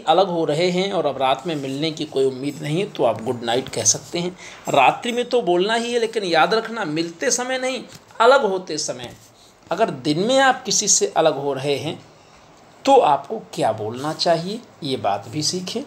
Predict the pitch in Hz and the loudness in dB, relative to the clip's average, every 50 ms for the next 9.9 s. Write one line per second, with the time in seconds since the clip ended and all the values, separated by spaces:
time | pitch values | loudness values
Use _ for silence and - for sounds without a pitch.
0 | - - - - - - - - - - - 160 170 165 - - 214 214 214 240 | -12 -20 -20 -20 -20 -20 -20 -20 -10 0 2 2 2 2 2 2 2 2 4 2
1 | 226 233 - - 262 247 226 208 185 180 175 - - - _ _ _ _ - - | -2 -4 -6 -6 -4 -4 -2 -2 -4 -4 -6 -10 -16 -20 _ _ _ _ -20 -20
2 | - - - - 175 185 196 220 226 214 - - - 160 147 135 131 127 - - | -20 -18 -8 -2 4 6 6 6 6 4 -2 -4 0 2 4 4 2 0 -2 -8
3 | - - - - - - - 170 151 143 147 143 135 156 180 175 - - 160 156 | -12 -16 -16 -18 -20 -16 -10 -6 -6 -4 -2 0 2 2 2 2 0 -2 -4 -6
4 | 123 110 110 110 - - 170 160 165 160 208 185 - - 185 - - - - 190 | -6 -6 -6 -10 -6 2 4 4 4 4 2 -2 -2 -2 -6 -6 -6 -4 -2 0
5 | 180 185 185 185 185 196 196 - - - - - - - - - - 175 175 175 | 0 0 0 0 -2 -2 -4 -6 -16 -20 -20 -20 -20 -20 -18 -6 -2 0 0 0
6 | - - 190 190 190 - 202 180 - - - 233 214 170 170 160 160 175 185 - | 0 0 0 0 2 2 0 -2 0 -2 -2 0 0 0 0 -2 -2 -4 -6 -8
7 | - - - - _ - - - - - 170 185 196 220 226 214 - - - 165 | -16 -20 -20 -20 _ -20 -20 -18 -14 -2 2 6 8 8 8 6 4 0 0 2
8 | 147 135 151 - - - - _ _ 196 170 160 156 151 143 156 170 180 - - | 2 2 0 -4 -10 -18 -20 _ _ -6 -4 -2 0 0 0 0 0 -2 -4 -6
9 | - 175 165 156 151 - 120 117 117 120 160 156 147 147 - 143 113 - | -4 -2 -2 0 2 2 0 0 -2 -8 -8 -8 -8 -10 -10 -10 -10 -10